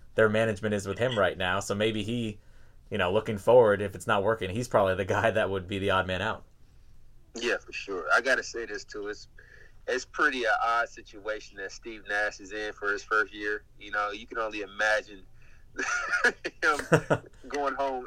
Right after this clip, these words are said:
Speaker 2: as stressed that he is, you know what I mean, for your first year alone, but dealing with a lot of this stuff. And, and, uh, it's a good problem, but at the same time, it is a problem, you know. Um, yeah, but as far as the Kyrie Irving situation,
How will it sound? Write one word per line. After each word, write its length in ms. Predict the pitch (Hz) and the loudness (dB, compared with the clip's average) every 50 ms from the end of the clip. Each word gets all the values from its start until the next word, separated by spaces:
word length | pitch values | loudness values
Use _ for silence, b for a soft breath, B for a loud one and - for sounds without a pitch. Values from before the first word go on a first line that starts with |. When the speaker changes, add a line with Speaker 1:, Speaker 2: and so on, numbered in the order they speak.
| - 143 | -6 -8
Speaker 2:
as 100 | 143 - | -8 -8
stressed 460 | - - - 156 147 143 139 - - | -8 -8 -2 0 0 0 0 -4 -6
that 140 | 135 123 123 | -8 -8 -6
he 200 | 131 127 127 131 | -8 -8 -6 -4
is, 340 | 131 127 123 120 113 113 - 117 | -4 -4 -4 -4 -8 -12 -12 -10
you 80 | 120 | -4
know 100 | 117 117 117 | 0 0 0
what 100 | 113 113 | 0 -2
I 20 | 113 | -4
mean, 200 | 117 113 113 107 | -6 -12 -12 -12
for 120 | - 113 | -12 -12
your 140 | 107 104 101 | -8 -8 -8
first 360 | - - - - 117 110 - 110 | -8 -4 -2 -2 -2 -4 -6 -6
year 140 | 113 110 | -4 -4
alone, 420 | 101 95 101 110 110 107 101 98 98 | -4 -4 -4 -6 -6 -6 -8 -10 -12
but 140 | - - - | -14 -16 -10
dealing 280 | 113 113 107 104 104 98 | -6 -6 -6 -6 -8 -14
with 120 | 95 95 | -10 -10
a 100 | - - | -8 -6
lot 260 | - 101 98 95 - | -2 -2 0 0 -2
of 100 | - - | -4 -6
this 160 | - - - | -6 -8 -8
stuff. 280 | - - - 87 90 - - | -8 -8 -6 -6 -6 -6 -8
And, 840 | - - - - - - - - - - - - - - - 92 87 | -16 -20 -20 -20 -20 -20 -20 -20 -20 -20 -20 -20 -20 -18 -16 -12 -12
and, 120 | 87 87 87 | -10 -6 -4
uh, 180 | 87 85 85 87 | -2 -2 0 0
it's 180 | 87 87 - - | -2 -2 -2 -4
a 60 | 107 | -6
good 380 | - - - 117 123 127 - - | -6 -6 -4 -2 -2 -2 -2 -2
problem, 460 | - 139 127 127 123 127 131 131 123 117 | 2 2 4 4 2 0 -6 -10 -8 -6
but 100 | 110 - | -6 -6
at 100 | - - | -8 -10
the 80 | - | -12
same 300 | - - 120 113 110 107 | -8 -6 -4 -4 -6 -6
time, 400 | - - 113 104 104 101 98 101 | -4 -2 0 0 0 0 -4 -4
it 180 | 104 104 98 - | -6 -8 -8 -8
is 240 | 107 107 104 - - | -8 -10 -10 -12 -16
a 80 | - - | -12 -6
problem, 380 | - - - - - 104 101 - - - - - | -4 -4 -4 -4 -6 -10 -20 -20 -20 -20 -20 -20
you 180 | 90 90 85 87 | -18 -16 -12 -10
know. 260 | 85 82 82 82 - - - | -10 -8 -10 -12 -14 -12 -10
Um, 360 | - 85 87 82 82 78 73 - - - - B B B B B B B B | -8 -8 -8 -8 -8 -10 -12 -16 -20 -18 -18 B B B B B B B B
yeah, 160 | 120 123 120 107 | -2 -2 -2 0
but 120 | - 147 | -2 -4
as 100 | 143 - | -4 -4
far 240 | - - 131 127 123 | -4 -4 -2 0 0
as 80 | 113 107 | 0 -2
the 60 | - | -4
Kyrie 400 | - - 143 127 110 110 107 101 | -2 2 2 2 2 0 -2 0
Irving 260 | 107 113 104 - - | 0 0 0 -2 -6
situation, 760 | - - 101 - - 95 90 95 98 95 92 - - 95 87 | -16 -16 -16 -16 -18 -14 -10 -10 -8 -8 -10 -12 -16 -18 -20